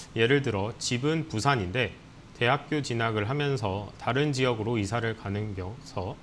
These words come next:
가는 경우 부모님의 경제적 지원을 계속 받으며 지내는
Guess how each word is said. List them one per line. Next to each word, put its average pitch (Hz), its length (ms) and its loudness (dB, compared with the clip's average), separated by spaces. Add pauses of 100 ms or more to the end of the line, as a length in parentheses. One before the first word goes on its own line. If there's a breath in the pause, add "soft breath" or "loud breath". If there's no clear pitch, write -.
가는 123 260 2
경우 107 380 0 (480 loud breath)
부모님의 156 500 2
경제적 120 560 -2
지원을 131 880 -2
계속 120 300 0
받으며 110 560 0
지내는 110 520 -4